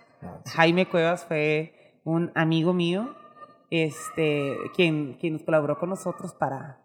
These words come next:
Speaker 2: para hacer esto. Y nos, y la verdad que es una persona que nos tiene un montón de paciencia porque Manuel y yo somos de, no, así, así, o sea, no,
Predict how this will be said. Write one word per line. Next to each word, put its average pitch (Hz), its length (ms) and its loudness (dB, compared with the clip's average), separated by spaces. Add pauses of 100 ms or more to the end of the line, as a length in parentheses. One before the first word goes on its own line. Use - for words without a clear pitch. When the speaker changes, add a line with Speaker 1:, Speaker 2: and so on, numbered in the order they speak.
Speaker 2:
para 143 180 0
hacer 143 260 -2
esto. - 340 -10 (460)
Y 220 220 4
nos, 202 240 0
y 208 60 2
la 214 120 10
verdad 208 180 6
que 254 80 -2
es 254 100 -6
una 254 180 2
persona 247 400 0
que 233 80 -2
nos 214 140 -2
tiene 220 160 0
un 233 80 0
montón 220 280 2
de 214 80 0
paciencia 190 440 0
porque 170 400 -4 (600)
Manuel 208 260 4
y 240 60 4
yo 226 120 6
somos 220 360 0
de, 185 400 4 (240)
no, 185 240 0
así, 175 180 -2 (160)
así, 180 160 -6
o - 20 -4
sea, 240 120 0
no, 254 140 -4